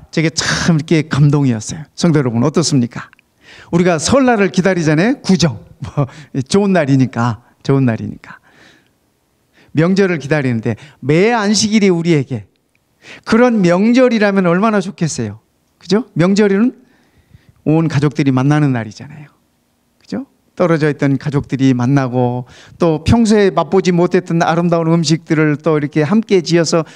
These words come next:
나누어 먹으면서 사랑을 나누고 교제를 나누고 그러는 것이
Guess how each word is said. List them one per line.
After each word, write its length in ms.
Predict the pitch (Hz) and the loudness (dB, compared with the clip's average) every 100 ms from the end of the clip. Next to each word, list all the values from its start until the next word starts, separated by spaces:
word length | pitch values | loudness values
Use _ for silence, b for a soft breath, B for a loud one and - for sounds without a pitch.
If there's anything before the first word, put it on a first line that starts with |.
| B | B
나누어 340 | - 151 156 147 | -4 0 0 0
먹으면서 680 | 143 135 143 123 110 101 _ B B B | -2 -2 -4 -6 -8 -12 _ B B B
사랑을 540 | - - 190 185 175 | -6 -2 0 0 0
나누고 500 | 165 156 160 160 151 139 | 0 -2 -2 -2 -2 -2
교제를 440 | 156 147 165 156 | -2 0 0 0
나누고 440 | 147 147 143 151 147 B B | 0 -2 -2 -2 -4 B B
그러는 380 | 196 226 214 | 0 2 2
것이 300 | 208 196 220 | 0 0 -2